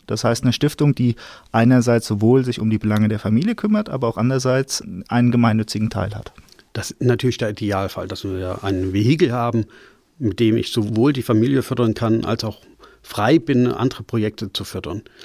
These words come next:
Speaker 2: Und wenn wir die klassischen Familienstiftungen haben, da wird die Aufsicht, die es auch bei nicht gemeinnützigen Stiftungen gibt,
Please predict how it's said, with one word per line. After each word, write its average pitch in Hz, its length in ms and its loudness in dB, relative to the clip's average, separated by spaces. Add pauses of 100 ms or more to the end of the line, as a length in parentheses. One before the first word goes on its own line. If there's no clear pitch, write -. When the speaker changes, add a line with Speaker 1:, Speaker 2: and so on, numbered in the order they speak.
(160)
Speaker 2:
Und 101 140 -2
wenn 113 120 2
wir 113 140 2
die 110 100 -8
klassischen 117 480 -2
Familienstiftungen 127 920 2
haben, 117 300 0
da 104 200 -2
wird 110 100 -6
die - 120 -2
Aufsicht, - 580 -4 (500)
die 117 60 -2
es 107 100 -2
auch 104 320 2 (160)
bei 107 460 0
nicht 127 200 0
gemeinnützigen 110 720 0 (180)
Stiftungen 113 500 0
gibt, - 400 -4